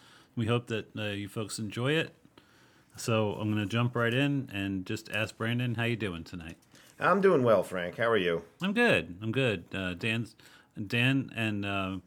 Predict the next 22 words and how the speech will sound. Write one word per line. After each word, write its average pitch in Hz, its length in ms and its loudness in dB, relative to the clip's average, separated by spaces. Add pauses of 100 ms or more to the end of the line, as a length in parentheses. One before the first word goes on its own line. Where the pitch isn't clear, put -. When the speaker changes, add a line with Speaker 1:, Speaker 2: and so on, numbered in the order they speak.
(120)
Speaker 1:
Brandon 107 500 -2
are 95 120 -6
both 104 340 -6
teachers. 151 720 -4 (640)
How's 131 500 0
the 120 100 -6
teaching 104 520 -4
business 90 400 -6
going 87 340 -8
right 85 180 -12
now? 85 220 -12 (480)
Speaker 2:
Uh, 143 60 0
it's 180 180 2
going 151 260 4
well. 110 280 8
Um, 95 360 2
my 98 200 -2
kids 107 240 -2
are 98 60 -2
doing 98 320 -4 (180)
pretty 123 160 -2
well. 117 340 4